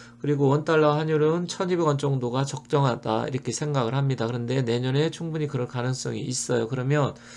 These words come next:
물가에도 안정이 되고 인플레이션 이런 것도 다 안정이 되고 원 달러 환율도 또 안정이 돼야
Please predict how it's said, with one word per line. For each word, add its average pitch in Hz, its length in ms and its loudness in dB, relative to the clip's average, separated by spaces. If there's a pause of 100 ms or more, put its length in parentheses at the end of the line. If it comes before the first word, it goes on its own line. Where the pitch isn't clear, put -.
(240)
물가에도 156 600 2
안정이 131 400 2
되고 123 240 -2
인플레이션 143 720 2
이런 131 200 0
것도 127 220 -4
다 113 120 -8
안정이 131 440 2
되고 110 500 2
원 127 180 0
달러 139 240 2
환율도 143 560 -2
또 131 140 0
안정이 127 440 2
돼야 117 440 0